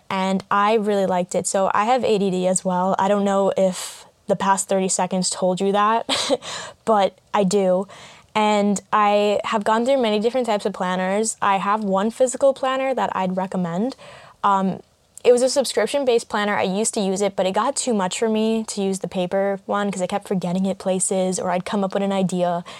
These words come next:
and I'd put it in my phone and then I wouldn't put it in the planner, and I just was getting all over the place with it. But the planner that I used to use is called Sonder Planner.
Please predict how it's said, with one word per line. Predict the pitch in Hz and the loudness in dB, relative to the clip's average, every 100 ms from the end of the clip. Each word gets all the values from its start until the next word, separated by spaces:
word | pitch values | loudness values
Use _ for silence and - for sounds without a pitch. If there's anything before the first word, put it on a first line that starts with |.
| - - | -18 -6
and | 202 | -2
I'd | 175 | -2
put | - 202 | -2 0
it | 196 | 2
in | |
my | 196 | 0
phone | 180 190 185 190 | 0 0 0 2
and | 185 | 2
then | 180 | 0
I | 180 | 0
wouldn't | 180 175 | 0 -2
put | - 190 | -2 -2
it | 196 | 0
in | 185 | -2
the | |
planner, | - 175 180 190 196 196 - - | -2 -2 -2 0 -2 -6 -16 -14
and | - | -4
I | 185 | -2
just | 180 214 | -2 -2
was | 208 190 | -2 0
getting | 185 190 | 0 0
all | 185 | 0
over | 170 165 | 0 0
the | 180 | -2
place | 208 196 220 | -2 -2 -2
with | 208 | 0
it. | 240 247 - - - - | 0 0 -6 -20 -8 -2
But | 202 | -2
the | 214 | 0
planner | 220 214 247 | 0 2 4
that | 262 | 4
I | 240 | 2
used | 190 196 - | 2 0 0
to | |
use | 208 202 | 0 0
is | 185 | -2
called | - 185 | -2 -2
Sonder | - - 170 180 196 196 196 | 0 -2 -2 0 2 0 -2
Planner. | - 170 180 214 254 | -4 -4 -2 -2 -4